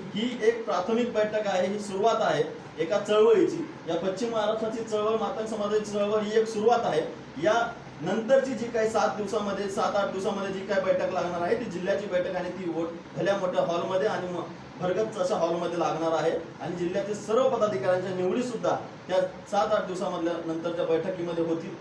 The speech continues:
आणि त्याचबरोबर जिल्ह्यामध्ये फक्त जिल्ह्यातील पदाधिकाऱ्यांना भाऊंच्या आदेशान्वये एवढीच विनंती करतोय की ज्यांना ज्यांना महत्त्वपूर्ण पदांची अपेक्षा आहे, त्यांनी त्यांच्या पदाची एक अर्ज, अर्ज करावा की मला या पदाची अपेक्षा आहे.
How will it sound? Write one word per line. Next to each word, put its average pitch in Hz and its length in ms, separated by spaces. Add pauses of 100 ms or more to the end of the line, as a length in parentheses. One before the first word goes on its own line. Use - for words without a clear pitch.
(220)
आणि 156 140 (100)
त्याचबरोबर 226 600
जिल्ह्यामध्ये 202 500
फक्त 202 280
जिल्ह्यातील 202 340
पदाधिकाऱ्यांना 185 640
भाऊंच्या 196 460
आदेशान्वये 190 560
एवढीच 190 300
विनंती 214 300
करतोय 165 360 (320)
की 190 60
ज्यांना 190 340
ज्यांना 220 300
महत्त्वपूर्ण 214 520
पदांची 202 440
अपेक्षा 202 400
आहे, 185 240 (320)
त्यांनी 214 240
त्यांच्या 214 280
पदाची 196 600 (240)
एक 185 200
अर्ज, 180 240 (300)
अर्ज 185 260
करावा 202 420
की 196 260
मला 185 200
या 196 100
पदाची 185 380
अपेक्षा 185 360
आहे. 160 180